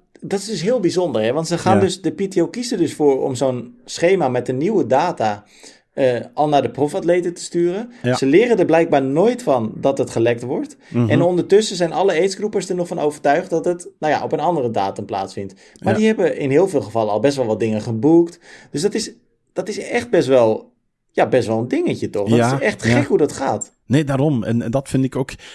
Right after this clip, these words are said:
Speaker 2: maar niet alleen voor die agegroep, maar ook voor de pro's. Ik bedoel, die, die moeten, eh, gaan, gaan inplannen en een programma maken. En we zijn al, al december en, en hier staat eigenlijk, hier staan eigenlijk gewoon, eh, op tien wedstrijden staan er drie bij die op dit moment zeker zijn.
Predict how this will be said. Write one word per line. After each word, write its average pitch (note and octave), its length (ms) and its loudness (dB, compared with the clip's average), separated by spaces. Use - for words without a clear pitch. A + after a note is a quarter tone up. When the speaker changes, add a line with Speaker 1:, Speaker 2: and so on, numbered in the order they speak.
Speaker 2:
maar C3+ 80 4
niet E3 160 4
alleen D3 220 4
voor C3+ 100 2
die C3 160 2
agegroep, F3 240 2
maar D3 100 -4
ook D3+ 120 -4
voor C#3+ 140 0
de B2+ 60 -2
pro's. D3 460 0
Ik A#2+ 80 -2
bedoel, C3 220 2
die, C3 140 -2
die B2 120 0
moeten, B2 400 2
eh, A2+ 80 -6
gaan, A#2 240 0
gaan A#2+ 280 0
inplannen C#3 480 6
en C3 60 2
een A#2+ 60 2
programma C3 420 4
maken. A2+ 380 2
En - 100 2
we B2 60 8
zijn C3+ 200 6
al, C3 180 2
al B2+ 140 0
december B2+ 520 4
en, C3+ 180 0
en B2+ 140 2
hier D3 200 4
staat B2 280 0
eigenlijk, D3+ 480 2
hier D#3 200 0
staan D3 220 2
eigenlijk C#3 300 2
gewoon, A#2+ 440 2
eh, - 200 -8
op B2+ 180 -6
tien F#3 180 4
wedstrijden D3+ 420 4
staan C3 220 4
er A2 140 2
drie C#3 240 4
bij D3+ 200 4
die E3 120 4
op B2+ 60 4
dit D3+ 100 2
moment C3 260 2
zeker A2 380 4
zijn. D#2+ 420 -2